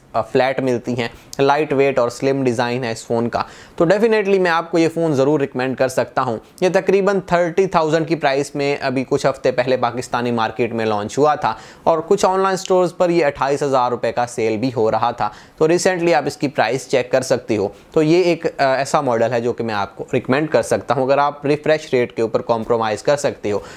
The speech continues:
आपको एमोलेड डिस्प्ले चाहिए, तो this phone can be a very good option for you, I think।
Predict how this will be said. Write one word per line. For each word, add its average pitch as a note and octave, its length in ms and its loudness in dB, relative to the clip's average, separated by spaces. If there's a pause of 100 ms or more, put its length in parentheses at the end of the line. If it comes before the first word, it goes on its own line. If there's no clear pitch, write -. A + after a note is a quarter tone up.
(160)
आपको - 260 2
एमोलेड F3+ 380 2
डिस्प्ले D#3+ 360 2
चाहिए, C3 340 0 (220)
तो D3+ 100 0
this E3+ 160 2
phone D#3 260 -2
can C#3+ 300 0
be C#3 200 2 (140)
a B2+ 100 2
very B2+ 260 2
good C3 120 2
option A2+ 360 -2
for G#2 240 -2
you, G2 160 -2 (140)
I G#2 140 0 (100)
think। F#2+ 200 -2